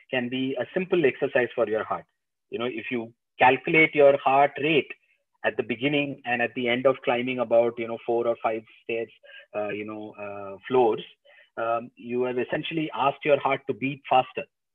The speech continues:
right? Which means your heart is being exercised. So the fitness of your heart matters, um, exercise matters, uh, diet also matters. You know, what you eat, um, you know, also matters,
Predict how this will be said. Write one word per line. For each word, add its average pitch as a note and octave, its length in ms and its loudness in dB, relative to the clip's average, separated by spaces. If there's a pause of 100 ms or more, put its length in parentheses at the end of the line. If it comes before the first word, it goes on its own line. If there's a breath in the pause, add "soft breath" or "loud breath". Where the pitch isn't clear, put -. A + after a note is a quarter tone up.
(320)
right? E3+ 160 -4 (380 soft breath)
Which A#2 180 -6
means D#3 180 -2
your C3+ 140 8
heart B2+ 260 0
is C#3+ 140 0
being C3 200 0
exercised. - 460 -4 (840 soft breath)
So B2 280 2 (100)
the A#2 140 0
fitness G3 360 0
of F#3+ 140 6
your D#3+ 140 2
heart C3 300 4
matters, C3 380 -4 (640)
um, G#2 400 -4
exercise C3+ 600 4
matters, A#2 400 -2 (500 loud breath)
uh, G2+ 240 -8
diet C3 340 4
also A2 300 4
matters. E2+ 460 -14
You F#2 80 -18
know, A#2+ 120 -14
what A2 320 -4
you C#3+ 200 -8
eat, C#3 240 -6 (460)
um, G2+ 360 -6
you G#2+ 140 -12
know, G#2+ 280 -14
also G2+ 340 -6
matters, B2 420 -2